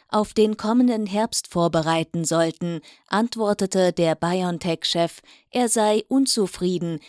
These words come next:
hinsichtlich einer fehlenden, international abgestimmten Strategie als Grundlage, die das Unternehmen aber für die Massenproduktion von Impfstoffen unbedingt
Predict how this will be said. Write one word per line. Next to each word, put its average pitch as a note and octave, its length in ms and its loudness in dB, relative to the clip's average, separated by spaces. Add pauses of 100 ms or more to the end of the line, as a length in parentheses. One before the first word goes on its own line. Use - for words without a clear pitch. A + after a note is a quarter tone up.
(120)
hinsichtlich F3+ 920 0
einer E3+ 280 0
fehlenden, F3 720 -2 (220)
international G3 1120 0
abgestimmten F#3+ 880 -2
Strategie F3 760 -2
als - 280 -2
Grundlage, F#3 800 0 (380)
die F3+ 100 0
das D#3 300 0
Unternehmen E3+ 800 -2 (320)
aber A3 320 0
für C4 260 -2
die C4 220 2
Massenproduktion E3+ 1080 0
von D#3 240 -2
Impfstoffen F3+ 760 -2 (280)
unbedingt F3+ 800 2